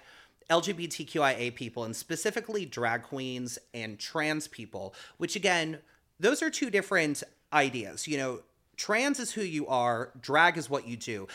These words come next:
And that's why you'll find some drag queens who are cisgender.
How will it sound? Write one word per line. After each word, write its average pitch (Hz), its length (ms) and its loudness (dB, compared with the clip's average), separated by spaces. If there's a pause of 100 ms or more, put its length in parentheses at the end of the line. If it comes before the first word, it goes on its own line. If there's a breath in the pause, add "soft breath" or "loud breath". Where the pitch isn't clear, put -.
(160 loud breath)
And 151 100 -2
that's 233 180 4
why 214 80 4
you'll 185 160 2
find 156 320 0
some 127 220 -4
drag 175 400 4
queens 123 360 -4
who 147 260 -2
are 127 260 2
cisgender. 120 720 -2